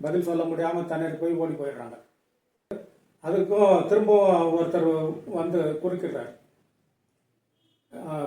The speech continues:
பசுக்கள் எல்லாம் நம்முடைய அன்னை அப்படின்னு நம்ம சாஸ்திரத்திலேயே சொல்லியிருக்குது" அப்படின்னு சொல்லும்போது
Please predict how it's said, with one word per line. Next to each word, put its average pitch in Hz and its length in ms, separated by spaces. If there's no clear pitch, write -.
பசுக்கள் 208 420
எல்லாம் 196 300
நம்முடைய 165 500
அன்னை 180 640
அப்படின்னு 180 460
நம்ம 151 200
சாஸ்திரத்திலேயே 180 720
சொல்லியிருக்குது" 147 680
அப்படின்னு 165 680
சொல்லும்போது 165 840